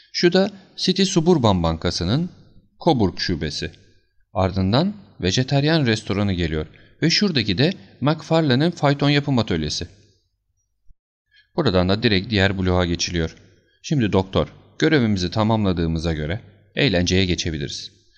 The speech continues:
Bir sandviç ve bir fincan kahve, oradan da kemanların tatlı, zarif ve uyumlu dünyasına. Orada bizi bilmeceleriyle rahatsız edecek kızıl saçlı müşteriler olmaz."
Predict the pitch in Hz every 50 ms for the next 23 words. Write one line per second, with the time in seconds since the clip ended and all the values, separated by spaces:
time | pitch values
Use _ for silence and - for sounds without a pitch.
0 | _ _ _ - 175 185 180 - 185 180 175 139 104 95 110 - - - - -
1 | 104 98 107 117 127 - - 87 85 90 87 82 85 - 90 82 80 - 95 110
2 | 147 - - - - - _ _ - 208 190 151 107 104 101 104 107 - - 131
3 | 127 135 135 131 127 120 110 110 110 107 107 - 143 127 - - - 113 113 95
4 | 85 87 113 127 123 131 131 117 - - - 120 113 - 135 151 160 160 156 160
5 | 156 151 - 117 104 98 95 92 87 85 - - 90 80 - - - - _ _
6 | _ _ _ _ _ _ _ - - _ _ _ _ 143 156 160 151 156 151 120
7 | - - - - - 147 143 151 143 - 135 139 139 139 139 139 127 135 139 139
8 | 160 151 123 113 101 107 104 110 135 127 - - 127 117 95 85 92 - - 101
9 | 101 - - - _ _ _ _ - 123 120 104 - - 80 80 - - 92 87
10 | 87 - - 92 82 78 78 80 80 76 76 76 - - - - - -